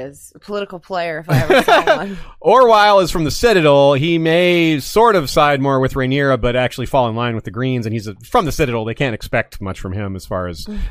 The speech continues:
Speaker 2: taking their side. Jasper Wild's had one line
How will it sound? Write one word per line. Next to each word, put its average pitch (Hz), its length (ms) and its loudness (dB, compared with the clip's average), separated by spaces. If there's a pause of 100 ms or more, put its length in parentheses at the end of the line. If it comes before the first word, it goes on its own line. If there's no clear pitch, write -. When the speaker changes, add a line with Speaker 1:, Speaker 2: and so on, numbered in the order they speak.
Speaker 2:
taking 123 260 -4
their 139 160 -2
side. 92 320 -8 (500)
Jasper 185 360 0
Wild's 160 300 2
had 131 160 -2
one 131 320 0
line 160 480 -4